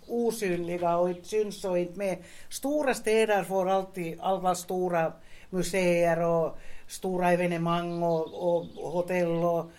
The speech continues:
museer. Att Allt samma finns i småstäder också, och att småstäderna skulle borde också lyfta upp sig varför de är bra. Och det börjar då den här,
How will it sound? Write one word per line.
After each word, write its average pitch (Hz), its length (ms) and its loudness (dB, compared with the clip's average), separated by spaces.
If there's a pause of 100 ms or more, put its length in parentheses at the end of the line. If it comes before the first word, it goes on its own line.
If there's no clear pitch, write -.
(200)
museer. 175 680 2 (240)
Att 170 320 -6 (120)
Allt 294 300 2
samma 240 420 0
finns 208 380 -2
i 180 80 -6
småstäder 175 760 -2
också, 202 460 -4 (240)
och 196 200 0
att 196 100 0
småstäderna 220 760 0
skulle 180 220 -8
borde 190 240 0
också 214 380 0
lyfta 180 420 -2
upp 214 160 -2
sig 185 360 -6 (220)
varför 180 440 -2
de 262 380 2
är 220 60 2
bra. 147 440 -2 (1000)
Och 190 560 4 (840)
det 208 100 2
börjar 254 420 4
då 220 140 4
den 214 200 2
här, 185 400 0